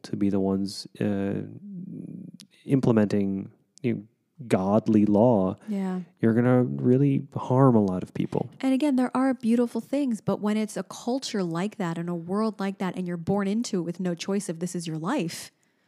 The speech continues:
Speaker 2: what happens? No, that, that, that's what this is, is kind of all about. I didn't just say it. Um, what happens when you realize you don't actually fit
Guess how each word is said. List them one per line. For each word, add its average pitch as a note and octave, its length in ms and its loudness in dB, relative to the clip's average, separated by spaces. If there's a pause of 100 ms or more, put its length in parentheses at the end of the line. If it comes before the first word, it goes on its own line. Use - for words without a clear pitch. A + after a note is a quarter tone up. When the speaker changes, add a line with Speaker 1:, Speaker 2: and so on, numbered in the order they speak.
(600)
Speaker 2:
what F#3+ 520 0
happens? G3 1000 -2 (400)
No, A#3+ 100 6
that, A#3 240 4
that, A#3 120 6
that's A#3+ 180 2
what B3+ 140 2
this - 320 2 (200)
is, F#3+ 360 2
is F3+ 300 0
kind G3 200 -2
of F3 100 -2
all F3 140 -2
about. E3 220 -2
I E3+ 80 -2
didn't F3 220 -6
just - 240 -8 (140)
say D3+ 180 -4
it. B2 120 -12 (560)
Um, F3+ 580 0 (500)
what G#3+ 320 0
happens G#3+ 720 -2
when F#3 320 -4 (160)
you F#3+ 180 -2
realize F3+ 720 -4 (260)
you F#3 180 -4
don't F3+ 420 -4
actually F3+ 500 -6
fit - 560 -4